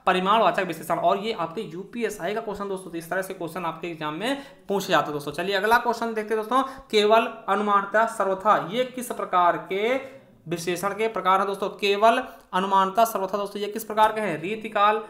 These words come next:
काल, स्थानवाचक या फिर परिमाणवाचक दोस्तों। तो इसके बारे में बताना है, ये किस प्रकार के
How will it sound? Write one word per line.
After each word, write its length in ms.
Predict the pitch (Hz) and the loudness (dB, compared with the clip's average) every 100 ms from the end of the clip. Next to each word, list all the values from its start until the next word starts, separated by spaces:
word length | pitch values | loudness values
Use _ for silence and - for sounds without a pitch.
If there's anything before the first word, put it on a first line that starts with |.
| - _ | -16 _
काल, 340 | 190 190 208 214 - | 4 6 6 2 -6
स्थानवाचक 760 | 185 - 202 214 202 190 190 185 | -8 -2 0 2 0 -2 -4 -2
या 100 | 175 | 0
फिर 300 | 233 285 277 - - | 2 0 -2 -14 2
परिमाणवाचक 760 | 214 214 214 220 202 175 165 156 | 4 4 4 6 8 6 6 0
दोस्तों। 280 | 151 147 | -2 -6
तो 100 | 156 - | -12 -8
इसके 320 | 208 - 233 | -8 -2 4
बारे 240 | 185 175 | 6 6
में 80 | 175 | 2
बताना 300 | 165 160 170 | 0 0 0
है, 180 | 196 170 | -4 -4
ये 100 | 196 | -4
किस 200 | 190 165 | -4 -10
प्रकार 380 | - 156 147 - | -6 -2 -2 0
के 180 | 214 | -2